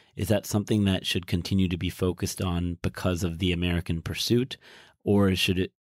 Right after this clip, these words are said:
be crafted in a different way? I'm just curious what your thoughts are. If, if inclusivity is core to America's identity, and you get, and yet it can get rejected in a campaign season, um, does that actually make it core to our American identity?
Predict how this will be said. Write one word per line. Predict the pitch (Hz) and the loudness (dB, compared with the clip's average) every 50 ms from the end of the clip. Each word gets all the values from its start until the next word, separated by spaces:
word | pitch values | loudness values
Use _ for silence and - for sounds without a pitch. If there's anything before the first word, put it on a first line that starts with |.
| _ _ | _ _
be | - 95 92 - - _ | -6 -6 -6 -6 -8 _
crafted | - - 104 95 95 92 - 98 85 87 90 | -2 0 2 2 2 2 2 0 0 0 0
in | 85 | 0
a | 87 85 | 0 0
different | 80 80 98 87 - 101 90 - | 0 0 0 0 0 -4 -4 -2
way? | 90 87 85 82 82 82 85 - - - - _ - | -4 -4 -2 -2 -4 -4 -6 -10 -18 -20 -20 _ -4
I'm | 101 | -4
just | 98 90 82 - - | -2 0 -2 -2 -2
curious | - - 104 98 98 92 - | 0 2 4 4 4 2 0
what | 98 98 - | -2 -4 -4
your | 92 90 80 | -4 -4 -4
thoughts | - - 92 90 87 - - 92 | -4 -2 -2 -2 -2 -2 -2 -2
are. | 87 87 85 | -2 -2 -4
If, | 78 - - - | -6 -8 -12 -12
if | - - - | -12 -12 -6
inclusivity | - 107 101 - - 101 92 - - - 95 90 95 87 95 90 85 82 - - - - _ _ _ | -4 -4 -4 -2 -2 -2 -2 -2 -2 -2 -2 0 0 0 0 0 -2 -4 -6 -14 -20 -20 _ _ _
is | - 92 87 - | -6 -4 -4 -4
core | - - - 104 101 98 | -6 -2 0 2 4 4
to | 95 95 92 | 4 2 2
America's | 90 87 92 90 90 87 - 87 85 - | 0 0 0 0 -2 -2 -2 -4 -2 -2
identity, | 90 85 80 - 92 90 92 95 85 90 85 80 78 - - - _ _ _ | -2 -4 0 0 0 2 2 2 2 2 0 0 -2 -4 -10 -20 _ _ _
and | - 98 95 | -2 0 2
you | 95 85 | 2 2
get, | 80 98 95 90 - _ _ - | 2 0 0 0 -2 _ _ -4
and | 98 95 90 90 | -2 -2 0 2
yet | 92 95 95 - | 2 2 2 0
it | - 92 - | -2 -6 -6
can | - 92 90 | -4 -4 -2
get | 85 92 - - | -2 -2 -4 -4
rejected | 95 87 82 78 - - 95 95 - - 98 90 85 85 82 - - - _ _ | -8 -10 -6 -2 0 2 2 0 0 0 0 0 0 -2 -4 -10 -12 -20 _ _
in | - 101 95 87 | -6 -4 -2 0
a | 87 82 82 85 67 - - _ | 0 0 0 0 -2 -4 -8 _
campaign | - - 87 85 82 - 101 101 104 101 | -4 -4 -4 -4 -2 0 2 2 2 2
season, | 95 - - 101 92 87 82 90 82 82 80 - - - - _ _ - | 0 0 0 2 0 2 0 -2 -2 -4 -6 -10 -18 -20 -20 _ _ -8
um, | 92 85 80 - _ _ _ 98 | -8 -8 -8 -10 _ _ _ -2
does | - 107 98 87 | 0 0 2 4
that | 104 98 98 | 2 2 2
actually | 92 92 95 - - - 87 | 2 0 -2 -2 -2 -2 -2
make | 85 85 85 87 - | 0 0 0 0 -2
it | 95 - - | -4 -6 -6
core | - - 92 90 87 82 | -6 -2 -2 0 0 -2
to | - - 87 | -2 -2 -2
our | 85 85 | 0 0
American | 82 80 82 82 82 82 - 87 80 | -2 0 0 0 -2 -2 -4 -6 -6
identity? | 80 78 78 85 82 80 76 69 - | -6 -4 -2 -2 -4 -4 -6 -10 -10